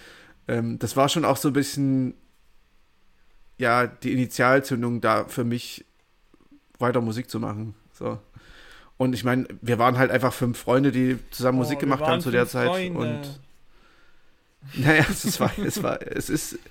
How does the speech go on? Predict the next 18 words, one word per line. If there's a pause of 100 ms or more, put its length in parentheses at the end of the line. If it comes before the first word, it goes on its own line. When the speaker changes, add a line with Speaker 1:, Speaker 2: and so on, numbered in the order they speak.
(280)
Speaker 1:
ich
meine,
ich, (600)
wir
sind
ja
immer
noch
befreundet
tatsächlich.
Speaker 2:
Ja.
Speaker 1:
So, (260)
und, (880)
ähm,
Speaker 2:
Wie
lange
gab's
euch?